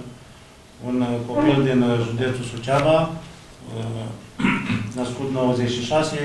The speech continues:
uh, a jucat la județ, dar cu reale calități și eu zic că ne vo-, ne va ajuta. La fundașii, la, uh, partea, uh, fundașilor, uh, Marin Daniel,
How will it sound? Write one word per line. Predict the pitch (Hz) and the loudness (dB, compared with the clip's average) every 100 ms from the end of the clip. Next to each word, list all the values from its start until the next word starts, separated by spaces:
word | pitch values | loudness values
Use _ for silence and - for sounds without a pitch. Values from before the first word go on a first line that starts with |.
| 139 135 | -4 -4
uh, | 127 123 120 117 | -4 -2 0 2
a | 123 | 2
jucat | 123 120 127 120 | 0 0 2 2
la | 120 117 | 2 0
județ, | 117 147 | 0 0
dar | 139 131 127 | 0 -4 -2
cu | 127 120 | -2 0
reale | 127 127 127 | 2 2 2
calități | 123 120 113 139 | 0 0 -2 -6
și | - | -4
eu | 131 | -4
zic | 135 131 | -4 -2
că | |
ne | 127 123 | 0 0
vo-, | 123 117 - - - - | 0 -2 -4 -14 -16 -6
ne | 127 127 | -2 2
va | 120 | 4
ajuta. | 120 - 117 | 4 -2 2
La | 180 185 | 4 4
fundașii, | 165 156 147 143 139 - - - - - | 2 2 2 2 2 0 -4 -12 -16 0
la, | 139 139 135 131 | 4 6 4 2
uh, | 127 127 127 123 | 0 0 2 2
partea, | 139 139 135 127 123 117 | 2 2 4 4 4 2
uh, | 117 110 110 113 - - | -2 -4 -8 -10 -14 -12
fundașilor, | 120 120 156 156 156 156 156 | -4 2 2 2 2 4 2
uh, | - - - - 120 127 | 0 -10 -16 -12 -4 0
Marin | 127 131 143 131 | 2 4 4 6
Daniel, | 120 120 135 165 170 | 6 6 4 6 6